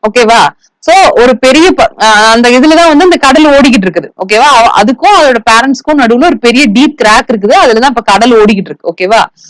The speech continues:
So அப்ப வந்து இந்த ஒரு சைடு போக முடியாது. ஓகேவா? So இன்னொரு சைடு போறதுக்கும் வழி இல்ல. ஓகேவா? So இது என்ன பண்ணுது? சவுத்த நோக்கி இருக்குன்னு சொன்னாங்களா? உடனே இது என்ன பண்ணுது? இப்ப இங்கதான் இது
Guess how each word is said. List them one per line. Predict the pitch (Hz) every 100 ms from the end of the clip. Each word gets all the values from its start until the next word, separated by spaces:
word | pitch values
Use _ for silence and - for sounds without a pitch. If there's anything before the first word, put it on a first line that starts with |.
| -
So | - -
அப்ப | 269 247 330
வந்து | 311 269 392
இந்த | 359 277 466
ஒரு | 330 349
சைடு | 359 381
போக | 254 277 277
முடியாது. | 202 156 127 _ _ _ _ _ _ _ 226
ஓகேவா? | 240 294 262 190 _ _
So | - 415
இன்னொரு | 311 349 480 494 453
சைடு | 427 403
போறதுக்கும் | 302 311 247 240 403
வழி | 277 240
இல்ல. | 180 160 _ _ _ _ _ _ _ 208
ஓகேவா? | 214 226 233 165 _ _ _
So | 359
இது | 339
என்ன | 311 359 359
பண்ணுது? | 330 311 349 349
சவுத்த | 330 415 427
நோக்கி | 370 339 311
இருக்குன்னு | 330 247 294 294
சொன்னாங்களா? | 247 220 214 247 151 - _ _
உடனே | - 370 370
இது | 392
என்ன | 330 339 311
பண்ணுது? | 254 202 233 427 262
இப்ப | 247 277
இங்கதான் | 277 311 311 254 233
இது | 240